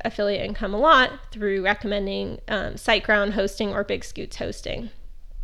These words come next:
So I hope that gives you some inspiration and some actionable numbers there. Um, so really, when I started doubling down on the things that worked, that is what made the difference. So like I said,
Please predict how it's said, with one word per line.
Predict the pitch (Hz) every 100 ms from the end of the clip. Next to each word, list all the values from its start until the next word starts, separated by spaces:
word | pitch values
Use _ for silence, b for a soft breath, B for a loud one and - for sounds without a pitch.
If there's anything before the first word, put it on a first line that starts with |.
| - - -
So | - 247 226
I | 208
hope | 240 233
that | 247 247
gives | 214 214
you | 202 202 208 b b b b
some | - 226
inspiration | 220 - 220 208 - 190
and | 196
some | - -
actionable | 226 220 - 214 208 202
numbers | 202 196 196 196
there. | 208 202 226 339 B B B B B - - - -
Um, | 262 262 262 262 269 - - -
so | 302 302
really, | 339 392 320
when | - 277
I | 269
started | 269 302 349 -
doubling | 233 233 240 226
down | 208 214
on | 214
the | 196
things | 208 202 202
that | 208 196
worked, | 190 - - - B B B
that | - 208 214 208 190 - -
is | 254 226
what | 214
made | 208 196
the |
difference. | 196 - - - -
So | 247
like | 262 254
I | 240
said, | 226 190 -